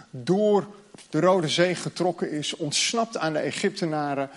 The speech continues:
en zien dat de zee weer teruggaat en de Egyptenaren verdrinken en zij zijn veilig op het strand. En ze zingen daar het lied,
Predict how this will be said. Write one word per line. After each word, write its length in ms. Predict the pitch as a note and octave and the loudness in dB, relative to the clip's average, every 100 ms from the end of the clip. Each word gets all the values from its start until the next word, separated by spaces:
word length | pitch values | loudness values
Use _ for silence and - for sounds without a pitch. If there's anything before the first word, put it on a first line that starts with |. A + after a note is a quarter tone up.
| - - | -18 -8
en 160 | C3 C3 | -4 2
zien 520 | - A3 B3+ B3+ A3 | 4 4 2 2 2
dat 160 | D#3+ | 2
de 80 | - | 0
zee 320 | A#2+ F#3+ G3+ | 4 4 6
weer 180 | D3 B2+ | 2 -2
teruggaat 520 | - F3+ - E3+ D3+ | -2 -4 -4 -6 -4
en 60 | C#3+ | -6
de 60 | C#3+ | -6
Egyptenaren 840 | C#3+ - F#3+ E3+ C#3+ C#3 C3+ B2 | -6 -6 -4 -4 -2 -2 -4 -6
verdrinken 640 | - A2 C#3+ E3 D#3 C3 | -6 -2 -2 -2 -4 -6
en 120 | B2+ | -6
zij 260 | - C#3+ C#3 | -4 -4 -4
zijn 220 | - A2 | -4 -8
veilig 460 | - C#3+ C3+ B2+ - | -6 -6 -4 -6 -8
op 80 | - | -10
het 100 | - | -8
strand. 420 | - C3 A2+ - | -4 -6 -6 -10
En 100 | G2+ | -8
ze 140 | C3 | -4
zingen 440 | - D3 F3+ D#3+ A#2+ | -2 0 0 0 0
daar 360 | C#3 C#3 C3+ | 0 0 -6
het 160 | A#2 C3+ | -6 -6
lied, 340 | C#3+ C#3 - | -6 -6 -14